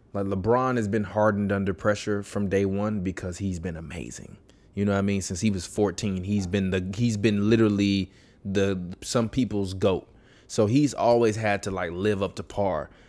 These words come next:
Giannis was a, is a guy that was known for,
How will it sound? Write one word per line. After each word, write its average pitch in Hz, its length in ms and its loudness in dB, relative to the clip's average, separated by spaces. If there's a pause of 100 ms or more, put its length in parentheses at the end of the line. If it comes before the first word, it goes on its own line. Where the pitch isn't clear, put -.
(140)
Giannis 147 460 -2
was 120 180 0
a, 107 60 0
is 98 180 -2
a 101 60 -2
guy 107 520 0
that 98 500 -2 (440)
was 95 480 0
known 110 540 0
for, 104 480 0